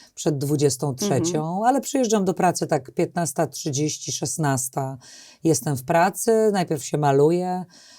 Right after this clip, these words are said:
Speaker 1: później mi, no, czytam ofy, piszę teksty, swoje zapowiedzi, ale rano też wspólnie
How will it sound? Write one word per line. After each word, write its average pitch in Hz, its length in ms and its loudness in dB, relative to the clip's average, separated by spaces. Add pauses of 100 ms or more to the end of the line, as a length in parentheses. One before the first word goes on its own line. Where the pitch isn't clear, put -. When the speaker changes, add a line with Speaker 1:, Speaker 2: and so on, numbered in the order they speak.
(120)
Speaker 1:
później 160 340 2
mi, 156 500 -2
no, 147 440 -6
czytam 156 320 0
ofy, 165 460 4
piszę 156 280 0
teksty, 143 500 0
swoje 151 340 2
zapowiedzi, 143 560 4
ale 202 180 4
rano 175 320 4
też - 220 -4
wspólnie 156 600 0